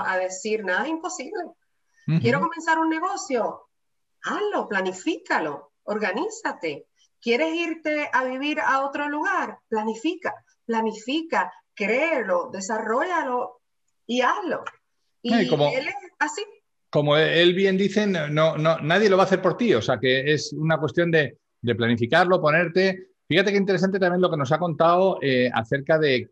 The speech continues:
Speaker 2: cómo ha cambiado la comunicación, ¿no? De lo, lo importante
Speaker 1: Cierto.
Speaker 2: que es, eh, hoy comunicar, eh, y tener claro quién es tu público y, y,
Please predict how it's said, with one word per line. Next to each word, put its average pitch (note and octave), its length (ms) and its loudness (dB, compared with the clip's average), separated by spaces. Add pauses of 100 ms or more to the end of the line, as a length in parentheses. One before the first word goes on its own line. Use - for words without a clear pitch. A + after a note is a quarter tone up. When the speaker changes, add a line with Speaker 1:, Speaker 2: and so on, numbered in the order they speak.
Speaker 2:
cómo E3 280 2
ha D3 60 2
cambiado C3+ 280 0
la B2+ 120 0
comunicación, A2 600 0
¿no? B2 140 2
De B2 60 4
lo, G#2 200 2
lo G#2 160 2
importante G2+ 580 -2
Speaker 1:
Cierto. - 20 -10
Speaker 2:
que B2 220 4
es, A#2+ 220 -4 (160)
eh, A2+ 180 0
hoy B2 260 2
comunicar, A#2+ 720 2 (320)
eh, A2 440 2 (440)
y A#2 160 -2
tener A#2+ 300 0
claro B2+ 280 2
quién A#2+ 140 -2
es G#2+ 100 -4
tu G#2 120 -6
público A#2+ 760 4
y, A2+ 340 0
y, A2 280 0